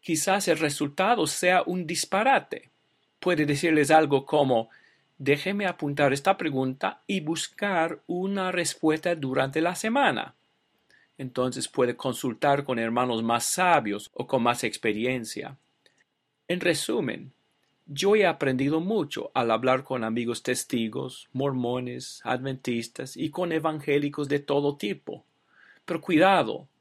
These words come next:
si usted no está bien preparado, es posible que tenga problemas. Como decimos muchas veces, que Dios nos ayude a ser mansos como palomas,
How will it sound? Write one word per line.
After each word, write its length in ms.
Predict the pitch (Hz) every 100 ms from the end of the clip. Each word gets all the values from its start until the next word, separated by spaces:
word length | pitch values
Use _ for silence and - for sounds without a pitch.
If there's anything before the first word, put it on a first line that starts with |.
| _ _ _
si 140 | - 160
usted 280 | 143 170 170
no 120 | 170
está 240 | 165 160
bien 320 | 139 151 147
preparado, 840 | 143 139 131 135 143 190 226 220 - _
es 180 | 180 -
posible 520 | - 147 - 156 139
que 100 | 143
tenga 320 | 143 151 139
problemas. 760 | 139 120 123 123 101 - - - _ _ _ _ _ _
Como 280 | - 180 160
decimos 420 | 165 214 214 165
muchas 340 | 160 160 156
veces, 440 | 131 131 - - - - -
que 140 | - 143
Dios 280 | 170 175
nos 220 | 165 147 151
ayude 320 | 139 156 151
a 40 |
ser 200 | 143 139
mansos 880 | 117 123 139 170 202 - 220 - - -
como 280 | 170 196
palomas, 800 | - 254 247 247 135 - - -